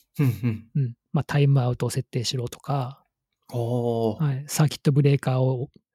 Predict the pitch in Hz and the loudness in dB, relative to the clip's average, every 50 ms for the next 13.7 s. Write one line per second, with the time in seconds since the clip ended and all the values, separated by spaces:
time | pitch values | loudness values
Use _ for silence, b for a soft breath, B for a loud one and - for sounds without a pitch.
0 | _ _ - 131 123 120 - - 135 - - 127 131 - 139 - - - - - | _ _ -8 -4 -4 -2 -2 0 -2 0 0 0 0 -2 -2 -8 -8 -8 -2 4
1 | 170 220 285 - - - - 294 233 262 294 302 - - - 113 139 - - - | 4 4 4 2 0 6 6 8 8 8 6 4 2 -2 -4 -4 -2 -4 -4 -6
2 | - 87 90 92 - - - 113 104 - - - _ B B B B B B B | -10 -12 -12 -12 -10 -6 -6 -4 -4 -4 -8 -10 _ B B B B B B B
3 | B _ - - 339 330 - - - 160 131 113 104 - - _ _ _ - _ | B _ -2 -2 -2 -2 0 6 8 8 8 8 6 2 -4 _ _ _ -20 _
4 | _ _ _ _ _ _ _ - 143 127 127 156 - - 214 220 214 - 214 - | _ _ _ _ _ _ _ -8 -6 -2 -2 -2 0 2 2 2 2 0 -4 -2
5 | - 208 196 208 - 98 - - 120 117 110 101 98 - - - 110 110 147 220 | -2 -2 -2 0 -2 -4 -2 -2 -2 -2 -2 -2 -4 -8 -8 -4 -2 -2 -2 -2
6 | 226 - - _ _ _ _ - - - _ - 156 147 156 151 147 156 - 151 | -6 -10 -20 _ _ _ _ -10 -10 -8 _ 0 4 6 6 4 4 2 2 4
7 | 151 147 147 143 - 139 110 107 104 _ _ - - - 127 123 110 110 120 - | 4 4 4 4 0 -2 -6 -6 -8 _ _ -12 -4 -2 -2 -2 -2 -4 -8 -12
8 | _ _ _ _ _ _ _ _ - - - - 143 175 180 170 160 160 151 156 | _ _ _ _ _ _ _ _ -16 -14 -14 -12 -12 -10 -10 -8 -8 -8 -10 -12
9 | - _ _ _ _ _ _ - - - - - 170 - 131 127 - - - 120 | -14 _ _ _ _ _ _ -20 -20 -16 -10 -8 -2 -2 -2 -2 -2 -4 -2 0
10 | 123 135 131 113 110 107 95 - - - 98 98 101 104 101 - - 202 208 - | 2 2 2 2 0 -2 -4 -8 -6 -6 -6 -6 -6 -6 -8 -8 -8 -8 -8 -8
11 | - - _ _ _ _ _ - - 165 151 143 139 131 127 131 - B B B | -10 -16 _ _ _ _ _ -4 0 0 0 0 0 -4 -6 -10 -14 B B B
12 | B B B 175 151 139 - 123 120 _ _ _ _ _ _ _ _ _ _ _ | B B B -2 -2 0 -2 -6 -6 _ _ _ _ _ _ _ _ _ _ _
13 | - - 131 117 117 113 120 113 - - - 160 139 139 | -4 -2 -2 -2 -4 -6 -10 -12 -10 -4 -2 -2 -2 -2